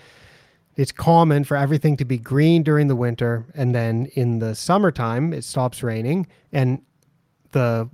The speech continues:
lawn color completely changes and things stop growing. They,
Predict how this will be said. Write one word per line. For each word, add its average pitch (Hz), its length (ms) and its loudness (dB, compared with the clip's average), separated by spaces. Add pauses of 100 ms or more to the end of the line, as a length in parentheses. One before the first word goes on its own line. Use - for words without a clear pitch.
lawn 131 340 2
color 120 340 -2
completely 120 460 -4
changes 120 560 -2
and 110 180 -4 (140)
things 120 240 -2
stop 123 320 0
growing. 123 320 2
They, 131 140 0